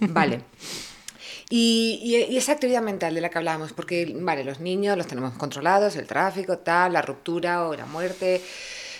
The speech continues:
Speaker 1: pero el trabajo, el frenesí, la mente, venga, era esto, lo otro, tal,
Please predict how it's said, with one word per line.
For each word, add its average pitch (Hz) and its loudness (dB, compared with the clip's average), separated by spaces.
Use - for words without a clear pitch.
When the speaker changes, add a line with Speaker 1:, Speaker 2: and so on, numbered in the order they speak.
Speaker 1:
pero 180 6
el 190 2
trabajo, 170 2
el 170 2
frenesí, 175 2
la 160 2
mente, 170 0
venga, 165 -2
era 175 -2
esto, 170 -6
lo 156 2
otro, 170 0
tal, 175 -4